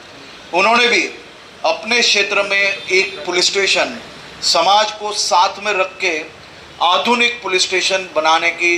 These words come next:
जिम्मेदारी खुद ली है और वो खुद उसका प्लान और वो पुलिस स्टेशन को जल्द से काम चालू करा के वो पुलिस स्टेशन को भी वहाँ के लोगों की सेवा में खुला रखेंगे। और उसी के साथ सूरत पुलिस स्टेशन, सूरत शहर में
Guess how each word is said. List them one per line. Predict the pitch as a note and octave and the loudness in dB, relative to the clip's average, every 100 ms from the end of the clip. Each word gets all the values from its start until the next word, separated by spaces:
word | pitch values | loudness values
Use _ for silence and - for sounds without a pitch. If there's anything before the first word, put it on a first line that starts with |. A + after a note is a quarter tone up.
| E3+ | -2
जिम्मेदारी | C#3+ D3 D#3 E3+ F3 | -8 -4 2 2 2
खुद | - F3 E3+ | -2 -8 -4
ली | F3+ F3+ | -2 2
है | F#3 | 4
और | F3 D#3+ | 4 2
वो | D#3+ D#3+ - | -2 -4 0
खुद | A#3 - - - - - - D#3 | 0 0 -6 -14 -20 -20 -12 -4
उसका | E3 - F3+ F3 | -2 2 2 0
प्लान | E3+ E3 F#3+ G#3 G3+ E3 | 2 4 4 2 -4 -4
और | E3 | -4
वो | D#3+ E3+ - | -2 -6 -6
पुलिस | D#3+ D#3+ | -8 -4
स्टेशन | - F3 F#3 F#3 | -2 -2 -2 -4
को | F3 D#3+ | -4 -2
जल्द | D#3+ E3 | -2 -2
से | F3+ E3+ | -6 0
काम | D#3+ D#3 D#3 | 2 2 2
चालू | D3+ D3+ | 0 2
करा | D3+ D3 D3+ | 2 2 2
के | G3 F3+ C3+ - - - - | 2 0 -2 -10 -20 -14 -2
वो | D#3+ | 0
पुलिस | D#3 D#3 D#3+ | 0 -2 0
स्टेशन | F3+ F3 F#3 F#3 | 0 0 0 2
को | F3+ | 2
भी | F#3 F#3 | 2 0
वहाँ | D3 D3 D#3 | 2 0 0
के | D#3+ | -2
लोगों | D3 D3 D#3 | 0 0 0
की | E3 E3 | 0 -2
सेवा | C#3+ C#3 C#3+ | 2 2 2
में | D3 F3+ - - | 2 0 -2 -8
खुला | D3 D#3 D#3 | 0 2 2
रखेंगे। | D#3 E3+ F3+ A3+ A3+ - - - | 2 -2 -4 -4 -4 -12 -18 -4
और | E3 F#3+ G3 | 0 2 0
उसी | F#3 - A3+ | -2 -2 0
के | B3 | 0
साथ | - G3+ E3 - - - - - - - - | 2 2 0 -2 -14 -20 -20 -20 -20 -20 -12
सूरत | - G3+ A#3 B3+ - | -8 -2 0 0 -4
पुलिस | G3 G3+ | -4 -2
स्टेशन, | - G3 F#3 G3 G3+ - F3 | 0 -2 -2 -4 -8 -12 -10
सूरत | - F3+ A3+ A3+ | -4 0 0 0
शहर | F#3 E3+ F#3 | 2 2 2
में | G3 | 0